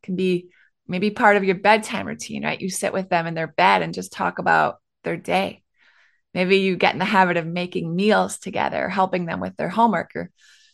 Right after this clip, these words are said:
going for a walk and just having great conversation. That one-on-one time, making it a priority with each of your kids, right? These are all great opportunities to spend quality time with our children. And then fourth,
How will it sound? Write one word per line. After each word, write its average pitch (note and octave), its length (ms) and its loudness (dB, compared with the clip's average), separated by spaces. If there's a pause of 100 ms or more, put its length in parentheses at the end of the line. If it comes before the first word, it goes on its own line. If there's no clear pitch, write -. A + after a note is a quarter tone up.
(240)
going G3+ 240 6
for G3 180 6
a E3+ 100 6
walk F3 480 6
and F3 160 -6
just E3+ 180 -8
having F3 380 2
great E3 260 -4
conversation. F3 880 -6 (560)
That D#3+ 200 2
one-on-one F#3 760 4
time, G#3 420 -2
making F3 260 0
it E3+ 100 0
a D#3+ 80 0
priority E3 840 0 (100)
with F#3 240 -6
each F#3+ 260 -2
of G3 120 -4
your F3 120 -2
kids, G3 500 -6
right? - 180 -14 (380)
These G3+ 160 2
are - 180 2
all F#3 300 6
great E3 340 -4
opportunities E3+ 840 -4
to F#3 120 -10
spend - 360 -4
quality - 360 -2
time - 320 -8
with - 160 -12
our - 100 -10
children. - 400 -16 (1000)
And G3 100 4
then F3+ 180 2
fourth, A4+ 240 10